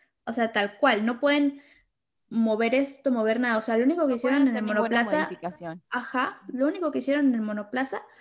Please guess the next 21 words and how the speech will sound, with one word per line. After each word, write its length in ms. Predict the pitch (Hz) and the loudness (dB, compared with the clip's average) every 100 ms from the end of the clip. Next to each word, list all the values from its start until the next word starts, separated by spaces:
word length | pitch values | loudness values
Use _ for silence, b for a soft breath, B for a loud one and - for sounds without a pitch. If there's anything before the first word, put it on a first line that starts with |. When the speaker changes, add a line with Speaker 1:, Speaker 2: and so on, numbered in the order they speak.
| b b | b b
Speaker 1:
fue 280 | - - 262 | -8 0 2
adecuarlo 580 | 262 233 226 240 269 285 | 2 0 -2 -2 -2 -2
para 200 | 214 202 | -4 -6
que 80 | 202 | -8
el 60 | |
motor 360 | 196 202 233 240 | -8 -8 -4 -2
entrara 640 | 233 226 233 226 214 220 | -2 -2 -6 -6 -6 -8
tal 140 | - | -14
cual. 220 | - - - | -16 -16 -14
O 40 | |
sea, 120 | 226 | -8
no 160 | 220 226 | -8 -6
pueden 260 | 247 247 - | -4 -4 -4
tocarlo. 680 | 202 196 202 185 170 160 160 | -10 -6 -8 -8 -12 -14 -14
Si 180 | - 190 | -12 -4
ven, 380 | 214 254 262 | -2 -2 -4
si 120 | - 214 | -8 -6
la 120 | 202 | -6
fia 340 | - 277 311 | -4 -4 -2
ve 160 | 302 285 | 0 0
algo 480 | 277 277 311 - | -2 -2 -4 -8